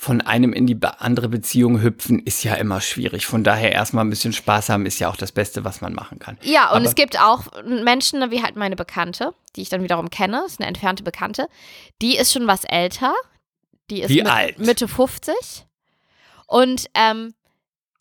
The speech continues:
Speaker 2: die ist eher so drauf, Hauptsache Beziehung, auch wenn das gar nicht ihr Typ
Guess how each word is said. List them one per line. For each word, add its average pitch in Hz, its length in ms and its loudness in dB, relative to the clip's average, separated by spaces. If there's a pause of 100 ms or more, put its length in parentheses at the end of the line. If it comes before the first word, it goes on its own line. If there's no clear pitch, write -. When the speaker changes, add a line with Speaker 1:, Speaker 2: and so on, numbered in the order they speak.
(140)
Speaker 2:
die 262 280 -4
ist - 200 -4
eher 262 220 4
so 254 160 0
drauf, 233 460 2
Hauptsache 247 520 0
Beziehung, 285 840 -2 (680)
auch 233 300 2
wenn 220 140 -6
das 202 220 -8
gar 208 180 -2
nicht 202 200 -12
ihr - 160 -14
Typ 285 340 -4